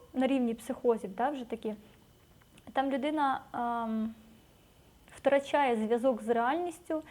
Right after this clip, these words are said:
і вона може бути шкід-, не, не шкідлива, небезпечна для себе і для оточуючих. І тоді її можуть госпіталізувати, але теж, е, або з її згоди, або з,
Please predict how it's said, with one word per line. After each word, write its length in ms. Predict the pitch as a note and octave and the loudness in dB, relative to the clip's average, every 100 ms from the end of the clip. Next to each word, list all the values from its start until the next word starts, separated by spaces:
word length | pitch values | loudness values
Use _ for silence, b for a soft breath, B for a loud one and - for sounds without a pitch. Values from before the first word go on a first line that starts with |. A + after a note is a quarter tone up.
| B B B - | B B B -8
і 440 | C#4+ C4 C4 B3+ A#3+ - A3+ | -2 0 2 0 0 -4 -2
вона 180 | C#4 | -2
може 260 | D4+ C#4+ B3 | 0 0 0
бути 320 | A3 C#4 C4+ | -2 -2 -4
шкід-, 360 | A#3 - A#3 G#3+ - | -6 -6 -6 -6 -6
не, 440 | A#3+ A#3+ A#3 B3 D4 C4 | -6 -4 -4 -6 -8 -8
не 140 | A#3+ | -8
шкідлива, 420 | - A#3 B3+ D4 | -6 -4 -2 0
небезпечна 920 | B3+ C4 C4 - B3+ A#3+ A#3 - G#3+ G#3+ - - - - - - _ - | 2 2 0 -2 0 0 -2 -8 -8 -8 -14 -20 -20 -20 -20 -20 _ -4
для 220 | A3 A3+ | 0 0
себе 560 | - B3+ C#4+ E4 C4+ A3+ - - - - - | 0 2 4 4 2 -2 -12 -20 -20 -18 -4
і 100 | B3 | -2
для 220 | A3+ B3+ | 0 0
оточуючих. 920 | B3+ B3 C4+ C4+ C4 G#3+ G#3 - C4+ - B B B | 0 0 4 4 2 -4 -6 -6 -12 -12 B B B
І 60 | A#3 | -4
тоді 220 | B3+ E4+ | -2 0
її 260 | F#4+ C#4 | 0 0
можуть 360 | C#4 C#4 C4 A#3+ | 0 0 0 0
госпіталізувати, 920 | D4 - B3+ B3 A#3 A3+ A#3+ E4+ F4 A#3 | -2 -4 -4 0 2 0 0 0 2 0
але 180 | B3 C4 | 2 0
теж, 340 | A#3 A3+ - | -2 -2 -4
е, 200 | A#3 A3 | -6 -4
або 240 | - G#3+ B3 | -2 0 2
з 60 | |
її 280 | A3 A#3 D#4 | 2 0 0
згоди, 400 | C4+ B3 C4 A3+ | 0 4 4 4
або 280 | A3 G3+ A3+ | 0 0 -4
з, 340 | G#3 G#3 G#3 | -4 -6 -6